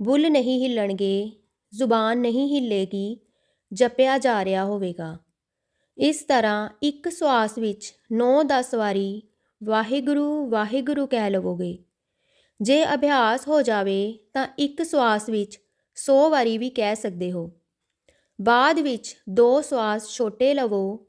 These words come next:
ਚੌਥਾ ਸਵਾਸ ਫਿਰ ਲੰਮਾ ਛਾਤੀ 'ਤੇ ਅੜਾ ਲੈਣਾ ਹੈ ਤੇ "ਵਾਹਿਗੁਰੂ, ਵਾਹਿਗੁਰੂ" ਜਪਣਾ ਹੈ।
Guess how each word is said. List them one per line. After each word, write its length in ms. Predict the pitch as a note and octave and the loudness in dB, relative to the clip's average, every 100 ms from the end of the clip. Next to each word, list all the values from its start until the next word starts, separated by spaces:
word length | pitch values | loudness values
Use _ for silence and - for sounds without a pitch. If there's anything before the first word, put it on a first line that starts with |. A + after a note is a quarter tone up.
| _ _ _ _ - | _ _ _ _ -2
ਚੌਥਾ 440 | C4+ B3 B3+ D4+ | 2 2 2 -4
ਸਵਾਸ 500 | D#4+ C4 G#3+ G#3+ A3+ - | -2 0 0 -2 -6 -6
ਫਿਰ 180 | C#4 D4 | -4 0
ਲੰਮਾ 560 | D4+ A3+ G3+ F#3+ G#3+ A#3 _ _ _ _ _ - | 0 0 -2 -4 -6 -12 _ _ _ _ _ -8
ਛਾਤੀ 420 | - A#3+ A#3 C#4 | 0 0 0 -4
'ਤੇ 260 | C#4+ D4+ B3 | -2 0 2
ਅੜਾ 200 | A#3 G#3 | 0 0
ਲੈਣਾ 300 | G3+ F#3+ F#3 | -2 -4 -6
ਹੈ 320 | F#3 F#3 G#3+ _ _ - | -6 -8 -10 _ _ -4
ਤੇ 120 | B3+ | -2
"ਵਾਹਿਗੁਰੂ, 760 | A#3+ A3 G#3+ C4 C4+ C4+ C#4 C#4 | 0 0 0 -2 -2 -2 -2 0
ਵਾਹਿਗੁਰੂ" 560 | A3 G#3+ B3 C4 D4 | 0 2 0 -2 -4
ਜਪਣਾ 460 | C#4 A3+ G3+ G3 G3 | -2 -4 -2 -4 -4
ਹੈ। 320 | G3 F#3 G3+ | -4 -6 -8